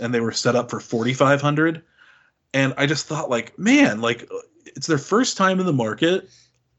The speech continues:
Y-, New Orleans is a good wrestling town historically. I don't know what happened here. And what happened here is the, uh, the New Orleans, uh, Pelicans, the N B A team, uh,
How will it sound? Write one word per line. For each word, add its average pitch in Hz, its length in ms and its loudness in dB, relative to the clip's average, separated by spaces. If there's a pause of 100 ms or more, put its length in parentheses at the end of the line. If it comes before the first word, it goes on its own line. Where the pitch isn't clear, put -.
(180)
Y-, 131 260 -4 (560)
New 131 220 2
Orleans 196 260 4
is 135 100 4
a 127 60 0
good 151 180 4
wrestling 147 380 2
town 113 400 -6 (300)
historically. 127 760 0 (720)
I 139 80 0
don't 147 200 0
know 151 200 4
what 143 240 2
happened 175 380 -4
here. 95 260 -12 (400)
And 120 200 -2
what 113 120 -2
happened 214 400 0
here 110 420 -4 (420)
is 113 600 -2 (500)
the, 113 480 -4
uh, 104 320 0
the 107 120 -6
New 131 200 2
Orleans, 135 600 2 (340)
uh, 107 320 -2
Pelicans, 127 680 0
the 110 100 -6
N 120 200 2
B 131 160 4
A 160 100 4
team, 117 440 -6 (800)
uh, 104 320 -2